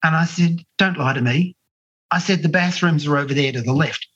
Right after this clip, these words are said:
You were over there to the right." And he went, little white, and he said, "Yes." He said, "Well, do you know what it's like when you come to a show with not enough help?" And I said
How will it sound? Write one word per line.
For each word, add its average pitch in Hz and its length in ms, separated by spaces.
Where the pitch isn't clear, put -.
You 180 160
were 170 160
over 143 180
there 135 180
to 147 80
the 143 120
right." 160 380
And 156 80
he 156 80
went, 147 240
little 131 180
white, 117 420
and 143 80
he 139 80
said, 139 280
"Yes." 127 480
He 170 80
said, 165 340
"Well, 160 140
do 151 100
you 190 40
know 208 140
what 220 140
it's - 180
like 185 240
when 170 120
you 156 100
come 165 260
to 151 100
a 139 40
show 147 300
with 131 200
not 151 220
enough 113 300
help?" 170 320
And 135 120
I 139 100
said 127 280